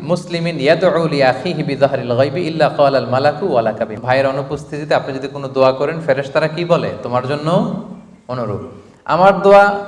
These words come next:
কবুল হতেও পারে, নাও হতে পারে, কিন্তু ফেরেশতার দোয়াকে আল্লাহ ফিরিয়ে দিবে? হ্যাঁ, কখনোই না।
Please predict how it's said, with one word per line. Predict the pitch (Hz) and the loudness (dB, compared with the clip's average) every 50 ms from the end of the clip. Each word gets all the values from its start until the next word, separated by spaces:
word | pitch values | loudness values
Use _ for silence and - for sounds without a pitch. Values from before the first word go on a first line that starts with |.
| - - - | -12 -6 -4
কবুল | 190 180 180 185 165 | -2 -2 0 -2 0
হতেও | 143 170 170 196 190 | 2 2 2 2 2
পারে, | 185 185 165 170 | 4 4 2 2
নাও | 165 143 147 156 156 | 2 0 0 0 0
হতে | 156 151 147 | -2 -4 -4
পারে, | 117 117 113 113 | -4 -4 -4 -4
কিন্তু | 127 131 127 143 | -6 -10 -12 -12
ফেরেশতার | 135 - 151 147 165 160 160 175 180 170 | -4 -2 0 0 0 0 2 0 0 2
দোয়াকে | 170 185 185 180 180 185 | 4 4 4 4 4 2
আল্লাহ | 175 175 175 | 2 2 2
ফিরিয়ে | 175 180 175 180 180 | 0 0 -2 -2 -2
দিবে? | 170 180 156 123 95 95 98 - - - - - - - - - - - - - _ _ - | -2 -2 -2 -2 -4 -4 -8 -12 -14 -18 -20 -20 -20 -20 -20 -20 -20 -20 -20 -20 _ _ -8
হ্যাঁ, | - 202 - - - - - - - - - - - - - - - - - - | -8 -8 -8 -10 -14 -18 -20 -20 -20 -20 -20 -20 -18 -16 -14 -14 -14 -14 -10 -6
কখনোই | 117 117 120 156 185 208 214 | -6 -4 -4 -2 -2 -2 -2
না। | 190 151 110 101 | -2 -4 -4 -6